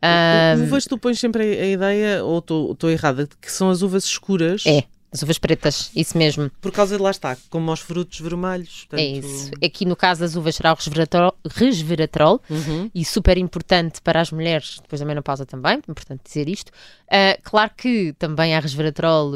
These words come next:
Speaker 1: no vinho tinto, mas
Speaker 2: E há
Speaker 1: o al-
Speaker 2: resveratrol em
Speaker 1: <laughs>
Speaker 2: cápsulas.
Speaker 1: Exato, mas é sempre,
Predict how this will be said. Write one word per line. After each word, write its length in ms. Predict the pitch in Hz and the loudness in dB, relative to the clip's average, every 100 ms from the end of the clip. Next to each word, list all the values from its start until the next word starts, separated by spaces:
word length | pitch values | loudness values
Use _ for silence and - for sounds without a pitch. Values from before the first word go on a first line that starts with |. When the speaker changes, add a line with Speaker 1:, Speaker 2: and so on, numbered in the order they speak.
| 139 | -6
Speaker 1:
no 120 | 139 139 | -8 -6
vinho 240 | 147 135 | -4 -4
tinto, 500 | - 175 202 226 269 - _ - - - - | -2 -2 0 -2 -4 -10 _ -20 -18 -18 -6
mas 540 | 165 160 156 165 180 | 0 2 2 2 -2
Speaker 2:
E 100 | 175 | 0
há 80 | 151 | 2
Speaker 1:
o 40 | 175 | 4
al- 80 | 170 | 4
Speaker 2:
resveratrol 560 | 175 180 175 190 208 | 2 2 2 2 2
em 300 | 214 220 220 | 0 0 -4
Speaker 1:
<laughs> 60 | 214 | -4
Speaker 2:
cápsulas. 720 | 214 190 - 165 160 160 - - 277 - | 0 -2 -2 -6 -6 -6 -12 -12 -12 -8
Speaker 1:
Exato, 480 | 180 220 190 240 294 - | 0 2 2 -6 -14 -8
mas 260 | 170 160 160 | -6 -4 -4
é 80 | 170 | -4
sempre, 320 | 151 247 - | -4 -6 -8